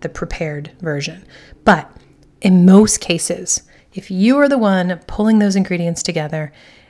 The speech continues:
and there's no overhead and nobody else making money on your dinner, you are definitely going to save money yourself. One fantastic example of that is kombucha.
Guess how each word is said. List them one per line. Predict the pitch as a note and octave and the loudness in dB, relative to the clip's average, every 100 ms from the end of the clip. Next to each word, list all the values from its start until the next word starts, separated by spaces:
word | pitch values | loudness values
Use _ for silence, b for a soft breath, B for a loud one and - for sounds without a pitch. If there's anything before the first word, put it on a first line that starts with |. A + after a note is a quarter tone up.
| - | -4
and | F3+ | -2
there's | D#3+ D#3 | 0 -2
no | D#3+ E3+ G#3 | -2 0 0
overhead | G#3+ G3+ F3+ F3+ E3 E3+ D#3+ D#3+ - | 2 2 2 0 -2 -2 -2 -6 -8
and | E3 | -6
nobody | D#3 F3 F#3 G3 | -2 0 0 0
else | F3 F3 - | 0 -2 -4
making | E3+ E3 E3+ E3 | -4 -6 -6 -6
money | E3 F3 D#3+ D#3+ - | -4 -2 -4 -6 -6
on | E3 D#3+ D#3+ | -4 -4 -4
your | D#3+ D#3 | -6 -6
dinner, | D#3 E3 D3 C#3 C#3 B B B | -2 -4 -4 -8 -12 B B B
you | - F3 F3+ | -8 0 0
are | E3+ | 0
definitely | D3+ E3 D#3+ E3+ E3 | -2 -4 -2 -4 -4
going | D#3+ D3+ D3+ D3 D3 | -4 -4 -4 -6 -8
to | - | -8
save | - - E3+ D#3+ D#3+ | -6 -4 -2 -2 -4
money | D#3+ D3 C#3+ C#3 C#3+ _ | -4 -4 -6 -8 -12 _
yourself. | E3 - - D#3 - - B B - | -4 -4 -4 -8 -16 -20 B B -4
One | G3+ A3 A#3 A#3 | 2 4 4 4
fantastic | A#3 A3+ A3 G3+ - - A3 A#3 - A#3+ | 0 -4 -4 -6 -12 -10 -10 -8 -8 -6
example | G#3 G3 D#3+ F3+ A3+ | -4 -4 -4 -4 -2
of | A#3+ | -4
that | C4 C#4 C4 b b b b | -4 -8 -8 b b b b
is | F#3+ | -6
kombucha. | - F3 D#3 - - | -2 -2 -2 -8 -16